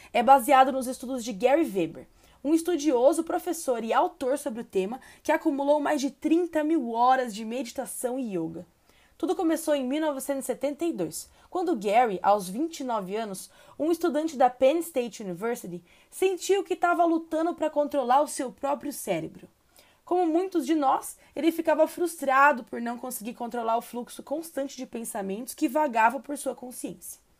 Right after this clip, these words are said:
As ansiedades sobre o passado, o futuro e tudo mais, né, vinham e iam sem que ele tivesse qualquer palavra a dizer sobre o assunto. Decidido a dar um basta nisso,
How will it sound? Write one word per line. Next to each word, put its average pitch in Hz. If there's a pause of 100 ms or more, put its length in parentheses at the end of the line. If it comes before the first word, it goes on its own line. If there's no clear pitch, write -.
(400)
As 240
ansiedades 254
sobre 196
o 196
passado, 240
o -
futuro 247 (240)
e 349
tudo 339
mais, 208
né, 247
vinham 370
e 285
iam 302
sem 302
que 320
ele 262
tivesse 220
qualquer 233
palavra 196
a 196
dizer 185
sobre 190
o -
assunto. - (580)
Decidido 339
a 349
dar 311
um 339
basta 233
nisso, 202